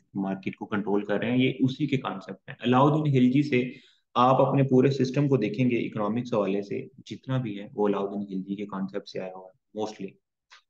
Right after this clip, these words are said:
अच्छा जी, इसने separate officials for markets लगाए थे। आजकल वो market के official जो कुछ एसीज होते हैं, उनको इतवार बाजार पे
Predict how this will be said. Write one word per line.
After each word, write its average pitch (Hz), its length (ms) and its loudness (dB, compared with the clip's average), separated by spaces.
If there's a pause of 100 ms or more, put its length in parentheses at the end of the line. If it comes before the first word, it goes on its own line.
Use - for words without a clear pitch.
(280)
अच्छा 147 140 2
जी, 156 80 4
इसने 156 240 2
separate 135 440 0
officials 135 580 2
for 107 260 0
markets 101 340 -6
लगाए 98 260 0
थे। 120 100 -2 (260)
आजकल 120 320 2
वो 127 120 4
market 117 400 2
के 131 60 4
official 123 400 0
जो 120 380 0 (380)
कुछ 135 240 0
एसीज 139 380 2
होते 127 280 4
हैं, 120 340 2
उनको 123 480 2
इतवार 113 340 4
बाजार 113 420 4
पे 113 220 -2